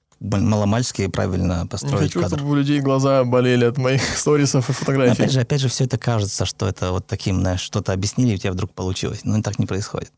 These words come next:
Speaker 2: Всё глубже.
Speaker 1: К сожалению, ну да. То есть даже элементарные вещи надо их начинать чувствовать. И ты будешь снимать, тебе кажется нормально, но потом понимаешь, что вот надо было чуть выше, чуть ниже, а свет чуть сюда.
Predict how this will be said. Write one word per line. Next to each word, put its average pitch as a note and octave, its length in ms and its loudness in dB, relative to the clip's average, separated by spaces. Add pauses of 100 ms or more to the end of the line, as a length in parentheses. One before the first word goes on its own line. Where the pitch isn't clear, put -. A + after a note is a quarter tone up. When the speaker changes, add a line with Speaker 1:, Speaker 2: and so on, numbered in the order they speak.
(180)
Speaker 2:
Всё C3 140 -6
глубже. B2 220 0
Speaker 1:
К - 20 0
сожалению, A2+ 380 2
ну G2+ 100 2
да. F#2 220 -2
То - 100 -14
есть - 180 -8
даже A2 200 0
элементарные A2 560 2
вещи B2+ 200 0
надо G#2 160 0
их F#2+ 80 -2
начинать G2+ 280 -2
чувствовать. - 500 -6 (280)
И A2+ 60 -10
ты A2 120 0
будешь A2 240 2
снимать, B2 260 2
тебе B2+ 140 -2
кажется A#2 320 0
нормально, A2 400 2
но G2 160 0
потом G#2 340 -2
понимаешь, G2 380 -2
что F2+ 280 -4
вот E2 140 -6 (200)
надо F2+ 200 -4
было F#2 180 -4
чуть - 200 -8
выше, F#3 240 -2
чуть - 180 -4
ниже, A#2 240 2
а A2 60 0
свет - 200 -4
чуть - 180 -16
сюда. A2 280 -4